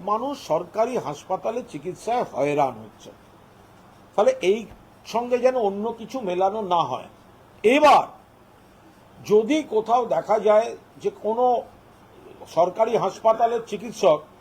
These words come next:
তিনি হাসপাতালে ডিউটি না করে কোন প্রাইভেট জায়গায় চেম্বার চালাচ্ছেন,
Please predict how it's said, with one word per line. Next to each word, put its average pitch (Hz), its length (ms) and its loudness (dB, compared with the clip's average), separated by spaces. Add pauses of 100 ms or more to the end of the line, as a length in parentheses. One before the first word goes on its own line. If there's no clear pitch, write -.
(280)
তিনি 202 200 0
হাসপাতালে 208 720 -2
ডিউটি 196 420 -8
না 190 200 0
করে 196 380 0 (340)
কোন 202 200 -2
প্রাইভেট 185 480 2
জায়গায় 220 340 2
চেম্বার 196 440 0
চালাচ্ছেন, 214 500 2